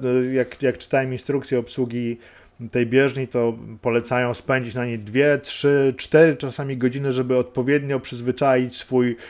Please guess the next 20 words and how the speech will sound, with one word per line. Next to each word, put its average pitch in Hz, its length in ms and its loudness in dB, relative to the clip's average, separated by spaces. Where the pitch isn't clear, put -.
aparat 131 500 2
motoryczny 139 600 2
do 120 100 0
poruszania 139 640 0
się, 120 140 -4
y, 117 100 -4
po 117 140 -2
niej. 131 260 -4
Ja 139 100 -2
spędziłem 135 440 0
może 127 240 -2
z - 60 -12
pół 151 320 0
godziny, 131 360 2
no 151 80 -2
może, 147 240 2
może 147 220 2
ciut 127 200 -4
więcej. 117 420 -2
I, 135 380 2